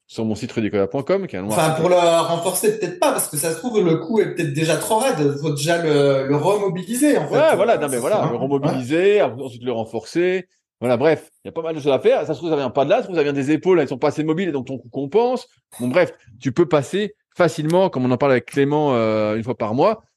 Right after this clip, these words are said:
Speaker 1: bah, euh, quarante-cinq minutes ou une heure avant ta séance à faire plein d'exercices de pré-app, comme on dit, de préparation, de mobilité avant de faire ta séance. Et faut le dire,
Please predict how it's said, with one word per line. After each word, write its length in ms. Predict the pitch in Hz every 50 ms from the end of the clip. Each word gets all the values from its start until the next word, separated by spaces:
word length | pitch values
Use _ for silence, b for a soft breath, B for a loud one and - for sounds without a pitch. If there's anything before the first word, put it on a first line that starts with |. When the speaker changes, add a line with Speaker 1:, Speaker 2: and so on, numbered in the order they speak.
| _ -
Speaker 1:
bah, 280 | 101 120 131 151 170 156
euh, 160 | 131 120 117
quarante-cinq 540 | 113 - 190 160 165 165 131 160 160 131 113
minutes 300 | 147 156 190 220 - -
ou 120 | 147 160
une 120 | 180 190 202
heure 120 | 196 165
avant 160 | 156 151 143
ta 140 | 135 143 131
séance 340 | - - 147 170 220 214 -
à 60 | 131
faire 120 | 113 117
plein 120 | - 175 185
d'exercices 580 | 170 165 156 131 - - 180 185 160 - - _ _ _ _ _ _ _ -
de 140 | 113 123
pré-app, 640 | 123 123 - - 110 - 160 165 165 170 180 170 -
comme 140 | - 143 131
on 120 | 131 131
dit, 120 | 131 165 185
de 80 | 147
préparation, 920 | 131 - - 156 143 - 151 139 139 139 120 - - 156 165 180 185 180 160
de 80 | 131
mobilité 640 | 127 135 143 131 135 127 131 123 - 208 233 220 B B B -
avant 160 | 123 139 143
de 40 | 135
faire 120 | 139 123
ta 100 | - 120
séance. 380 | - - 147 180 220 208 - _ _ _ _ _ - -
Et 340 | 120 117 110 95 - _ _ _ _ _ _ _ _
faut 120 | - 117 113
le 60 | 117
dire, 240 | 120 160 185 147